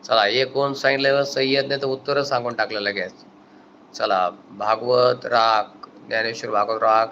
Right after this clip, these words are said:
डी म्हणताय. चला, प्रांजली पाटील डी म्हणताय, शेतकरी ब्रँड पण डी म्हणतोय. सय्यद पण डी म्हणतोय, संस्कार पण डी म्हणतोय, ईश्वरी पण डी म्हणते.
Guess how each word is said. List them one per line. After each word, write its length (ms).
डी 140
म्हणताय. 520
चला, 160
प्रांजली 420
पाटील 360
डी 100
म्हणताय, 420
शेतकरी 440
ब्रँड 300
पण 220
डी 120
म्हणतोय. 560
सय्यद 300
पण 240
डी 140
म्हणतोय, 480
संस्कार 560
पण 220
डी 140
म्हणतोय, 480
ईश्वरी 320
पण 220
डी 140
म्हणते. 600